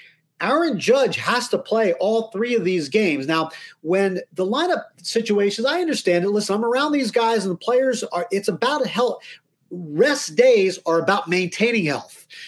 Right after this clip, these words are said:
It's not always about a guy is hurt so you give him a day off. You give a guy a day off so he doesn't get hurt.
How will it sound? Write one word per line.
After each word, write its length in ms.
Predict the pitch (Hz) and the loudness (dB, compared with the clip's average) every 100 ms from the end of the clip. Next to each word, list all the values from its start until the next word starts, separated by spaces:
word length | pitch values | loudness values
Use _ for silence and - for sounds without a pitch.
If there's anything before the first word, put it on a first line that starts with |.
| - | -6
It's 160 | 165 | -4
not 160 | 233 269 | 0 2
always 240 | 269 247 | 4 4
about 320 | 202 202 190 175 | 2 0 0 -2
a 60 | 156 | -6
guy 400 | 156 196 196 185 | -2 2 2 0
is 160 | 180 165 | -2 -4
hurt 360 | - 269 302 - | -2 -2 -2 -2
so 100 | 185 | -2
you 80 | |
give 140 | 170 156 | 0 -2
him 60 | |
a 40 | 147 | -2
day 200 | 151 139 | -2 0
off. 260 | 131 135 - - - | -2 -4 -8 -20 -8
You 120 | 175 | -4
give 160 | 170 302 | -2 0
a 60 | |
guy 200 | 269 254 | 0 2
a 100 | 220 | 2
day 160 | 185 208 | 2 2
off 240 | 226 208 | 0 -2
so 120 | - 196 | 0 -2
he 80 | |
doesn't 560 | 151 123 202 190 180 - | -2 -2 -2 -2 -6 -2
get 220 | 214 240 | 0 0
hurt. 400 | 240 143 110 - | -2 -6 -6 -10